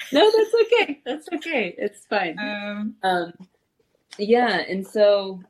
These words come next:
Speaker 1: I think that, again, just talking with your partner, <laughs> it's so important.
Speaker 2: Yeah.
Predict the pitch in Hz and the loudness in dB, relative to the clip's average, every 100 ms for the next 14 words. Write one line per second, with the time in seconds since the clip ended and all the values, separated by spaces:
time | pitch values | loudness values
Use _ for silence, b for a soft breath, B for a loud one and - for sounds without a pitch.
0 | - 190 214 202 196 - 185 180 170 - | -14 -12 -10 -10 -12 -8 -4 -4 -6 -10
1 | - - _ _ 180 175 170 165 175 180 | -20 -20 _ _ -14 -8 -8 -8 -14 -18
2 | _ _ _ _ - - 175 - - - | _ _ _ _ -20 -16 -16 -14 -16 -16
3 | - 180 - 226 _ _ - - 202 220 | -16 -18 -14 -14 _ _ -10 -8 -10 -4
4 | 220 214 - 277 - - - 254 226 220 | -4 -4 0 0 0 -8 -4 -4 -4 -6
5 | _ - 160 170 - 175 | _ -2 0 0 -2 -2